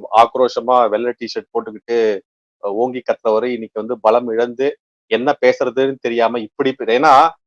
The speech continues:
இந்த பார்லிமெண்ட்ல அவர் பேசுறது எல்லாமே வந்து ஹிந்து சம்பந்தப்பட்ட விஷயங்கள்.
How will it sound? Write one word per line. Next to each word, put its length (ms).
இந்த 300
பார்லிமெண்ட்ல 480
அவர் 260
பேசுறது 300
எல்லாமே 420
வந்து 460
ஹிந்து 380
சம்பந்தப்பட்ட 580
விஷயங்கள். 420